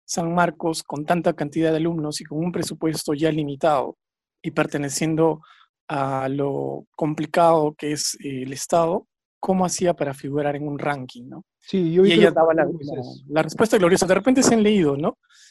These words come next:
Speaker 1: Y daba la respuesta gloriosa de que es la calidad de su gente. Y esta cosa es como que es magia, ¿no? Es así como que, <laughs>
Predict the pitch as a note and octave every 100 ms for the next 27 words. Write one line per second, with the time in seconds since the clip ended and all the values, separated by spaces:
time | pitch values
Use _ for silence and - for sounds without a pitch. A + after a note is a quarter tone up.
0 | _ - A3+ A#3 G3+ F3+ G#3+ G#3 E3+ D#3+
1 | E3+ F#3+ D3+ C3+ C3 - - D#3+ C3+ B2+
2 | C3+ C#3+ - - - B2 A#2 _ _ _
3 | _ _ _ _ _ _ - G3 G#3+ B3
4 | B3 - C4 - G3+ F3+ D#3+ E3+ D#3+ D#3+
5 | E3 - _ _ _ _ G#3 B3 A3 -
6 | D#3 E3+ A3 A#3 B3+ A#3 G#3 - - -
7 | - G3